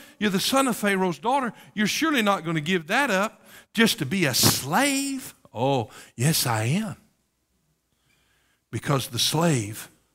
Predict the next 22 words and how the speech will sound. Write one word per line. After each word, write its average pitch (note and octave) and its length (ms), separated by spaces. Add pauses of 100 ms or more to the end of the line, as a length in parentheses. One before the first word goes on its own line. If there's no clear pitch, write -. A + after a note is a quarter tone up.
(480)
has G#2 180
a G#2+ 60
better B2+ 260
future - 500 (1160)
than G#2+ 140
the G2 100
richest A2+ 440
in F2+ 100
Egypt. - 400 (1040)
The A2+ 100
reproach A#2+ 680
of - 140
Christ - 680 (500)
pays A#2 300
eternal G2+ 400
dividends, F2 680 (360)
and F#2+ 120
I'm G#2 220
willing G2 300
to F#2 60
bear E2 260
it." - 120